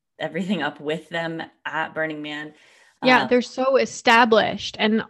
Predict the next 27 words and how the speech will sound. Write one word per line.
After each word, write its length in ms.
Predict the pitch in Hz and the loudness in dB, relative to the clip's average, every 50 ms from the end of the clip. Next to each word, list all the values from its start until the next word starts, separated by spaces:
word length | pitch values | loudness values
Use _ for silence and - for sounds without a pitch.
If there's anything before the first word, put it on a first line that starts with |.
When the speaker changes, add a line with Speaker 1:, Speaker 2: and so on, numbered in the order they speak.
| _ _ | _ _
Speaker 2:
also 580 | 208 226 240 - - 214 180 175 170 - - - | 4 4 4 6 4 2 2 2 2 0 -2 -6
there. 360 | - 202 208 190 175 165 165 | 0 2 4 4 4 4 2
And 240 | - - 202 214 214 | 2 0 -2 -2 -2
since 320 | - - 240 247 247 233 - | 0 2 4 4 4 2 0
then, 520 | - 208 202 196 190 190 190 196 185 - - | 2 2 2 2 2 0 -2 -4 -6 -8 -8
like, 400 | - 190 196 185 185 190 185 - | -4 -2 0 2 2 0 0 2
I've 220 | - 196 202 208 196 | 2 4 4 4 4
been 140 | 208 208 | 2 2
able 200 | 208 202 190 208 | 2 2 0 0
to 100 | 196 214 | 0 0
do 180 | 196 214 208 202 | 2 2 2 2
a 20 | |
lot 260 | 196 190 190 190 190 190 | 4 2 2 4 4 2
of 220 | 190 185 190 - - - - - _ _ _ _ - 208 190 | 0 -2 -4 -12 -18 -18 -18 -18 _ _ _ _ -14 -12 -2
direction 880 | - 208 190 180 175 185 220 240 - - - 233 214 208 196 196 196 196 | 0 0 0 2 4 4 4 4 2 -2 0 0 2 2 2 0 0 0
in 120 | 190 190 185 | -2 -2 -2
my 180 | 175 165 160 170 | -2 -2 0 0
own 200 | 220 285 294 - | 0 0 0 -2
camp 280 | - 285 277 269 247 | -2 -2 -2 0 0
and 120 | 240 220 190 | 0 0 0
also, 320 | 180 208 214 208 - 220 | 0 -2 -2 -2 0 0
Speaker 1:
Mm-hmm. 80 | 214 208 | 0 0
Speaker 2:
like, 260 | 190 180 180 - - _ - - _ _ | 0 -2 -2 -6 -10 _ -20 -20 _ _
the 80 | - 214 | -2 2
things 300 | - 247 254 269 262 254 | 2 2 2 2 -2 -2
we 120 | 262 247 | -2 -2
learn 440 | 220 208 202 214 226 247 262 277 277 | 0 0 0 0 0 0 -2 -4 -6